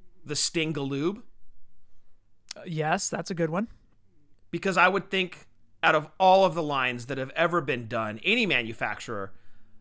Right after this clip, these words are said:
Speaker 1: I think a lot of people's favorites is that Stingaloob.
Speaker 2: Correct.
Speaker 1: Especially given that was his first figure out of the gate.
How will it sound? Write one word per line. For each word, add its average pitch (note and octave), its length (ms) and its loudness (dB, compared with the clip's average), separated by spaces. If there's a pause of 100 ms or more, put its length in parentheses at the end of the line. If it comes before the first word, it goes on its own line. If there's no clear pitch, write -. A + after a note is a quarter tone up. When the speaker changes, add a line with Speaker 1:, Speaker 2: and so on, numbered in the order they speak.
(280)
Speaker 1:
I D3+ 100 2
think G#3+ 120 4
a E3 60 4
lot D3 320 8
of D3+ 100 2
people's D#3+ 380 -4
favorites C#3+ 380 -2
is A#2 140 -8
that A2 160 -2
Stingaloob. G#2+ 680 -6 (260)
Speaker 2:
Correct. - 340 -4
Speaker 1:
Especially A3 420 4
given F3+ 240 2
that D#3+ 140 4
was D#3 120 0
his C3+ 160 -6
first - 280 -2
figure D3+ 300 -2
out C3+ 140 4
of B2+ 40 -6
the B2+ 60 -10
gate. B2 360 -4